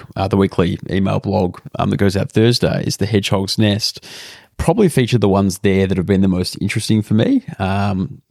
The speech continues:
'cause I've spent time reflecting on what the guest has said afterwards and can then unpack it. So we did, um, last week, the first post was with Kate Dundas, um, who was at, uh, the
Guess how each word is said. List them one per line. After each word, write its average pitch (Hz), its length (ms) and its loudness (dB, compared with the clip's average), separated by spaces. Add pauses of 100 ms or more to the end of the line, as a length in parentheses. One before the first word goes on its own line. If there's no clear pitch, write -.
(120)
'cause 101 140 0
I've 95 160 2
spent - 240 -2
time 95 200 0
reflecting 95 680 0
on - 120 -4
what 98 140 -2
the - 80 -2
guest - 280 -2
has - 100 -2
said 95 160 2
afterwards 98 560 -2
and 98 300 -4
can 104 140 2
then 95 120 2
unpack 104 380 0
it. - 120 -4 (840)
So 98 760 2 (240)
we 110 240 4
did, 98 360 0 (160)
um, 98 380 0
last 98 320 2
week, 87 200 0
the 98 80 0
first - 320 0
post 92 300 -4
was 95 140 -2
with 90 160 -6
Kate 92 300 -2
Dundas, 113 640 2 (100)
um, 95 520 0 (120)
who 95 180 0
was 95 280 0
at, 104 480 -2
uh, 90 320 -2
the 95 420 0